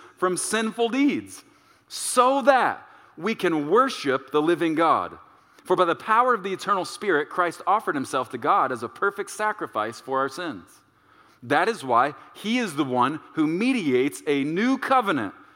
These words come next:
between God and people." Jesus is the mediator of this new covenant. So that all who are called can receive the e-, eternal inheritance God has promised them.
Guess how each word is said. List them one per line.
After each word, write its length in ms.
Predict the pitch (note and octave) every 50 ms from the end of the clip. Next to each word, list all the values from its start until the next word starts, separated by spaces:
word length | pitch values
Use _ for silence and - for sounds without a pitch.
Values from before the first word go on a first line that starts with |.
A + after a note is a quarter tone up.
| _ _ _ -
between 380 | D#3 D#3 - E3 E3 D3+ C#3+ C#3
God 380 | D3+ F3 F#3 G3 G3+ G3+ G3+ F#3+
and 160 | F3+ F#3 -
people." 340 | - F#3 D#3+ A2+ G2+ F#2+ - - -
Jesus 540 | G#2+ G#2 A2 C#3+ C#3+ B3 G3+ D#3+ E3+ - -
is 140 | E3+ E3 C#3
the 80 | E3
mediator 460 | E3+ F3+ F#3 E3+ D3 C3 B2+ B2+ C3+ C#3
of 80 | C3+
this 180 | D3+ D3 - F3+
new 100 | F#3 F3
covenant. 360 | - B3+ B3 F3+ A#2 F2 - _ _ _ _ _ _ _ _ _ _ _ _ _ _ _ _ _ _ - -
So 340 | - - G#3+ G3+ G#3+ A3+
that 300 | G#3+ A3 F#3+ C#3+ A#2 - - -
all 240 | D3 E3+ G#3 A3+ A3+
who 160 | - B3 A3+
are 100 | A3+ A3
called 400 | A3 - E3 C#3+ C3+ C#3 D3+ D3
can 200 | - E3 D#3+ C#3+
receive 680 | C3+ - - - - - B3 A3 E3+ B2 A#2+ C3+ D3+ - - - - _
the 260 | - D#3 F3+ D#3 E3 D#3
e-, 260 | D#3 D#3 - E3 D#3
eternal 460 | D3 - - - G3+ A#3 A#3+ A#3+ B3
inheritance 720 | G#3 G3 F#3 D#3+ E3 G#3 G#3+ G3 D3+ - - C#3 D3 C#3+ -
God 220 | - D#3+ D3 D3+ D#3
has 80 | D3+
promised 400 | - G#3 F#3+ F#3 F3 B2 G#2 -
them. 200 | F#2+ F2 E2 E2+